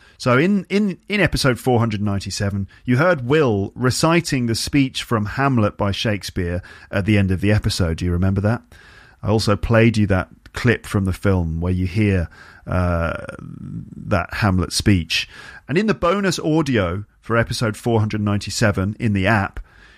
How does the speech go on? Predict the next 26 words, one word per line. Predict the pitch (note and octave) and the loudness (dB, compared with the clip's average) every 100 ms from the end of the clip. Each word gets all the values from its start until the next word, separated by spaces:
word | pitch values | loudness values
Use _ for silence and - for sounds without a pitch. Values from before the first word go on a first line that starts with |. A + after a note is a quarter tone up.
| _ | _
you | G3+ G#3+ | -4 -2
can | F3+ | 0
hear | F3 G3 | 0 0
me | F3 D3+ C#3+ C#3 - _ | 2 2 2 -2 -6 _
say | - D3+ B2 | -4 0 2
that | B2 A#2+ | 0 -2
speech | - C3+ A#2+ - | -2 -2 -2 -2
again, | A#2+ A#2+ A#2 A#2 - _ - | -4 -2 -2 -4 -12 _ -4
and | A#2+ | 2
I | A#2+ | 2
explain | A#2 - - C#3+ C#3+ D3 | 2 0 -4 2 2 4
what | C#3+ C3 | 2 2
it | D3+ | 0
means | C3 B2+ B2 A#2+ - - - | -2 -2 0 -2 -8 -16 -6
and | A#2+ A#2+ | -4 2
talk | D3+ C#3 | 2 4
about | B2+ A#2+ | 4 2
how | A#2+ B2+ | 0 0
it | B2+ | 2
relates | A#2+ A2+ A#2 - | 2 2 2 -2
to | A#2+ | -2
Withnail | A2 A2 G#2+ G2 | 0 0 0 0
and | F#2+ | 0
I. | F2+ F2 F2 | 0 -2 -4
It's | - - | -8 -2
about | E3 D#3 | 2 2